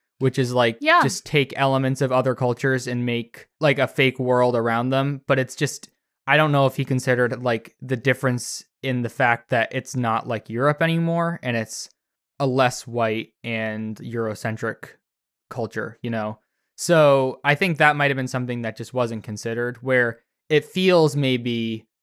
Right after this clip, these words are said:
Speaker 1: like, "Oh, we're just doing the same thing we were, we've always done." You know, they did this in Grand Budapest,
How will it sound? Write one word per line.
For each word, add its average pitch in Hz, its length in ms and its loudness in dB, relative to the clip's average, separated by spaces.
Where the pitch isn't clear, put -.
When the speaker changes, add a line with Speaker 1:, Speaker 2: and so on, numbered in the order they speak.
Speaker 1:
like, 127 680 0
"Oh, 151 120 6
we're 131 140 2
just 135 220 -4
doing 135 180 0
the 120 80 -2
same 117 260 -4
thing 117 280 -6
we 110 80 -6
were, 110 160 -6
we've 120 260 -4
always 120 360 2
done." 110 360 -12
You 135 80 -2
know, 120 220 0
they 143 100 4
did 151 160 4
this 151 160 0
in 135 100 0
Grand 127 280 0
Budapest, 127 580 0